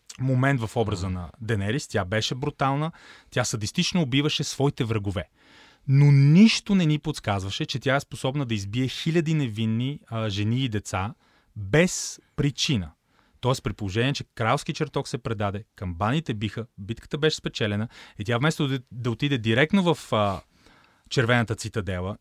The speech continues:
Speaker 1: и да убие Серсей или да я мъчи или там не знам какво да прави и да й отмъсти на нея, тя я оставя, евентуално дори да избяга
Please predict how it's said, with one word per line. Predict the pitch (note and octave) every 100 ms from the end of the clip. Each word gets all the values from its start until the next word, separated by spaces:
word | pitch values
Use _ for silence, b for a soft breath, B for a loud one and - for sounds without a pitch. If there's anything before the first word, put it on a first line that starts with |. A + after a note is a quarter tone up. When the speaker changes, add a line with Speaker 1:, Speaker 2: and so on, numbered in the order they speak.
| _
Speaker 1:
и | E3+
да | F3+
убие | E3+ C#3 D3+
Серсей | - A2 B2
или | B2
да | A2
я | G#2
мъчи | G#2 C3+ -
или | B2+
там | A2 A2 A2 G#2 G2
не | A2+ A2 G#2
знам | A#2
какво | B2+ A#2
да | G2
прави | - F#2 F#2+ -
и |
да | A2+
й | G#2+
отмъсти | A2+ G#2 D#3
на | C3
нея, | G#2 C3+ A#2 C#3+ b b _
тя | D#3+
я | F#3+
оставя, | F3 - E3 F3 A2 C3+ - _ -
евентуално | A2 A2+ B2 C3
дори | A#2+ C3+
да | A#2+
избяга | F#2+ F2+ G#2 C#3 A2